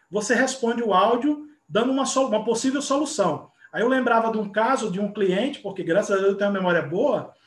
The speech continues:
e assim, durante toda essa carreira, consultoria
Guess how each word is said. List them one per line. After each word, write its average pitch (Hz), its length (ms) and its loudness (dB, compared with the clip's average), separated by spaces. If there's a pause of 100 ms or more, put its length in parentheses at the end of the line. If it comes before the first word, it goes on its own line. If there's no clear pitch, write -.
(300)
e 175 140 0
assim, 208 540 0
durante 196 320 -2
toda 262 160 4
essa 247 160 -4
carreira, 196 360 2
consultoria 180 800 -4